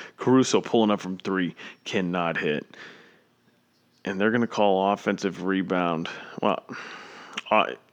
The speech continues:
oh no, defensive foul. Nelly. Dwight Howard. We're getting a timeout here. One oh three ninety-nine, four minutes to go. It's gonna be a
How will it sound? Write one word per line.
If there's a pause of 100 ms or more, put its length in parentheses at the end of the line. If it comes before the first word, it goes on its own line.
(300)
oh
no,
defensive
foul.
Nelly. (1000)
Dwight
Howard. (260)
We're
getting
a
timeout
here. (340)
One
oh
three
ninety-nine,
four
minutes
to
go. (880)
It's
gonna
be
a